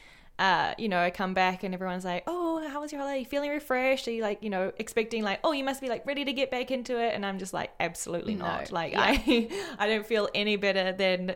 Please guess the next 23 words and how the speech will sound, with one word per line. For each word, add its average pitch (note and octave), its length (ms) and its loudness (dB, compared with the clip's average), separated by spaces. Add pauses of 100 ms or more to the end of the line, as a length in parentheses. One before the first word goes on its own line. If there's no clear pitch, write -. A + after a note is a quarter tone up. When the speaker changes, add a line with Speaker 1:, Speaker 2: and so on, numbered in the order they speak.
(160)
Speaker 1:
the G3+ 100 -4
day F3+ 240 4
I F3+ 220 2
went F3 380 -2
on F3+ 180 -2
the E3+ 60 -8
vac-, - 360 -2
<laughs> - 40 -2
on A3+ 160 6
the A3 80 2
vacation. G#3+ 720 -4 (260)
Speaker 2:
Yeah. B3 360 6
Speaker 1:
Um, G3+ 240 -4 (160)
Speaker 2:
Yeah. G#3+ 240 0
Speaker 1:
yeah, A3 180 6
something A#3 340 0
about G#3+ 240 2
time G3+ 240 0
off G3 160 0
right G3 160 -2
now F#3 200 -4
is F#3 160 -4
not F#3 720 -2